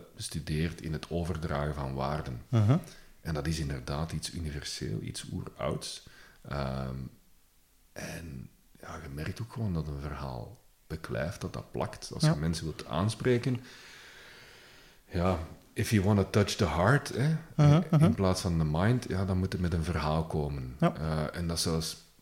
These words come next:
Speaker 1: bon, puur neurologisch is, is dat evident, hè. Eh, zet mensen rond de tafel en leg argumenten op tafel. En wat dat er dan in onze hersenen gebeurt, is dat er gebieden worden geactiveerd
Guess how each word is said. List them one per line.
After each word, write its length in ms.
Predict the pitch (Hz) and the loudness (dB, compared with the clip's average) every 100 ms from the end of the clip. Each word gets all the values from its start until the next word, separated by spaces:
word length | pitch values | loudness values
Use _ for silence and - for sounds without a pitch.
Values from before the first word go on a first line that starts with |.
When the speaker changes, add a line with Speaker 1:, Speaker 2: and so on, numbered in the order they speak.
| - - | -20 -10
Speaker 1:
bon, 280 | 82 76 55 - _ - | -6 -6 -8 -18 _ -14
puur 340 | - 101 98 - - - _ - _ _ _ _ | 0 2 2 0 -10 -18 _ -20 _ _ _ _
neurologisch 1080 | 98 90 85 82 92 95 95 - - - - - - - | 0 2 4 6 6 6 2 0 -4 -8 -20 -20 -20 -8
is, 280 | 90 80 | -6 -6
is 140 | - 90 | -6 -2
dat 160 | 87 | 0
evident, 560 | 87 78 80 85 78 - | 0 0 0 2 0 -2
hè. 200 | - 95 | -4 -2
Eh, 420 | - 80 82 71 | -4 -4 -2 -2
zet 220 | 69 80 80 | -2 -4 -2
mensen 280 | 87 90 | 0 0
rond 180 | 92 85 | 0 -2
de 140 | 80 - | -6 -2
tafel 420 | 73 90 - 67 | 0 0 -2 -4
en 100 | 85 | -2
leg 200 | 82 - | -2 -4
argumenten 560 | - 76 73 92 110 | -6 -2 0 0 0
op 120 | 101 - | -4 -4
tafel. 460 | 80 71 80 95 90 - - - - - - - | -4 -4 -4 -6 -8 -12 -18 -20 -20 -20 -20 -2
En 120 | 87 | 0
wat 100 | 82 | 0
dat 140 | 82 | 0
er 100 | 80 | 0
dan 160 | 82 80 | 0 2
in 120 | 80 | 2
onze 200 | 78 71 | 2 0
hersenen 320 | 73 92 95 | 0 2 0
gebeurt, 480 | 78 65 87 107 - | 0 2 6 6 4
is 160 | 85 87 | -4 -2
dat 200 | 87 78 | -2 -2
er 60 | 80 | -4
gebieden 440 | 73 - 101 135 | -6 6 8 8
worden 200 | 127 123 | 8 6
geactiveerd 720 | 110 98 98 82 87 92 - | 4 4 0 2 2 2 0